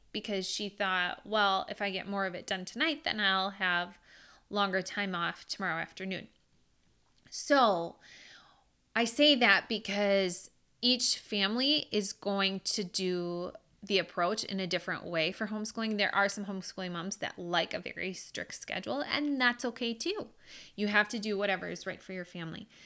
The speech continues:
So there are many different websites out there, but I've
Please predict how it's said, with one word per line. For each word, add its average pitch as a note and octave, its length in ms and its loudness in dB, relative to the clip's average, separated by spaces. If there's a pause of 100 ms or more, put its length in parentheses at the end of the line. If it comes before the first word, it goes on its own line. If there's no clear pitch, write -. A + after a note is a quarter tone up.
(380)
So A#3 600 6
there A#3 240 2
are G#3+ 180 2
many A#3 580 6
different G3+ 320 -2
websites G#3 460 -2
out A3 200 0
there, A3+ 200 2
but A3 160 0
I've G3 480 6